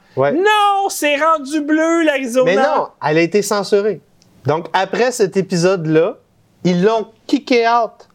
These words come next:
Speaker 1: de la chambre.
Speaker 2: Ah, bon, ben,
Speaker 1: Donc,
Speaker 2: au moins,
Speaker 1: ça,
Speaker 2: il y a
Speaker 1: c'est une
Speaker 2: ça.
Speaker 1: bonne nouvelle.
Speaker 2: Ben oui, ben oui.
Speaker 1: Ça, c'est une bonne nouvelle. Mais, euh, j'ai d'autres nouvelles, euh, au niveau de l'Arizona, rapidement.
Speaker 2: Oui.
Speaker 1: Donc, on a le Halderman Report qui est sorti.
Speaker 2: Oh.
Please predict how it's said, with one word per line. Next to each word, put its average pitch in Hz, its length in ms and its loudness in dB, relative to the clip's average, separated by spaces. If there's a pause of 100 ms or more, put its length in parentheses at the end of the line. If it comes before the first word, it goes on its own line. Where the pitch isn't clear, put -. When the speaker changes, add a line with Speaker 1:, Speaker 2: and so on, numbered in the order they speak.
(260)
Speaker 1:
de 147 120 2
la 151 220 2
chambre. 151 380 -6
Speaker 2:
Ah, 262 480 2
bon, 202 320 2
ben, 135 80 0
Speaker 1:
Donc, 135 100 2
Speaker 2:
au - 40 -4
moins, 185 100 2
Speaker 1:
ça, - 0 -
Speaker 2:
il 170 40 0
y 156 40 0
a 202 60 2
Speaker 1:
c'est - 20 -2
une 175 60 -2
Speaker 2:
ça. 202 140 2
Speaker 1:
bonne 196 100 -6
nouvelle. 196 340 2
Speaker 2:
Ben 160 140 0
oui, 175 100 0
ben 135 140 2
oui. 156 200 2
Speaker 1:
Ça, 208 140 0
c'est 214 140 -2
une 180 40 -4
bonne 208 200 0
nouvelle. 202 420 2 (300)
Mais, 196 280 0
euh, 160 180 2
j'ai 170 140 0
d'autres 214 340 -2
nouvelles, 196 380 2
euh, 139 240 0
au 127 80 0
niveau 135 180 -2
de 160 60 0
l'Arizona, 147 480 0
rapidement. 147 460 -4 (640)
Speaker 2:
Oui. 143 140 -2 (220)
Speaker 1:
Donc, 175 540 -2
on 151 220 0
a 214 120 2
le 190 180 2 (500)
Halderman 208 960 0
Report 175 800 -2 (400)
qui - 140 -4
est 143 60 -4
sorti. 151 540 -6 (300)
Speaker 2:
Oh. 147 200 -2